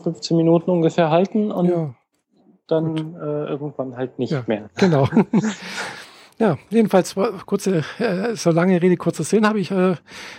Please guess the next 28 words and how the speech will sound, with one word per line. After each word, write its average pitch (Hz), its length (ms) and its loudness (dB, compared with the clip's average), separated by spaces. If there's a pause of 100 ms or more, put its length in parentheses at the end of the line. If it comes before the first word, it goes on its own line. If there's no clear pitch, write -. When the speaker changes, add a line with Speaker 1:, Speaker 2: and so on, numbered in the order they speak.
(120)
Speaker 2:
äh, 170 200 -2
mehr 180 120 2
oder 175 100 4
weniger 180 240 4
jetzt 156 200 0
ein 143 60 -2
neues 151 200 0
Auto 247 220 2
gekauft. 190 480 0
Also 151 320 0 (440)
hat 160 80 0
sich 170 100 -6
dann 160 140 2
auch 156 80 4
ergeben, 165 300 0
dass 165 180 -2
am 143 500 -2 (160)
Dienstag 180 540 2
der, 151 300 2 (120)
der, 151 320 -2
also 156 200 -4
der 147 120 -4
Sohn 165 220 -2
von 190 180 -2
meiner 180 240 0
Freundin 190 440 0
da 190 160 4
war. 202 220 2